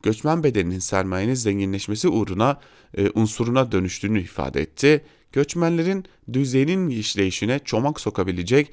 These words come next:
siyasi özneler olduğunu belirten Karadağ, göçmenler örgütlenmenin merkezi bir gündemi olarak ele alınmalı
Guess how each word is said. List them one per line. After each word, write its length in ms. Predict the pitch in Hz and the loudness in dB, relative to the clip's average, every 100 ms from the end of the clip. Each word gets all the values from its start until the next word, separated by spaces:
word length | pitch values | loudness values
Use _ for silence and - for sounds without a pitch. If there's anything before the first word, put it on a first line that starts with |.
| - - | -16 -14
siyasi 540 | - 90 82 87 - | -6 -2 0 -2 -4
özneler 420 | 90 92 98 117 160 | -4 -4 -2 0 2
olduğunu 420 | 127 92 85 - | 0 0 -4 -4
belirten 440 | - 92 90 82 80 | -4 -4 -4 -6 -4
Karadağ, 580 | 107 120 107 101 117 - - _ | 0 2 4 6 6 2 -20 _
göçmenler 640 | 95 95 104 101 87 - | -2 0 0 0 0 0
örgütlenmenin 640 | 92 92 - 87 87 87 85 | -2 -4 -2 -2 0 -2 0
merkezi 680 | 87 85 95 82 123 135 - - - 131 | 0 0 -2 0 2 2 0 -20 -12 -2
bir 220 | 160 123 | -2 -2
gündemi 580 | 101 98 92 95 117 107 | -4 -2 -2 0 0 -2
olarak 440 | - 82 92 113 - - | -2 2 2 2 -2 -4
ele 340 | 90 107 - - | 0 0 -2 -8
alınmalı 640 | 90 82 85 85 104 113 | -10 -6 -6 -2 0 0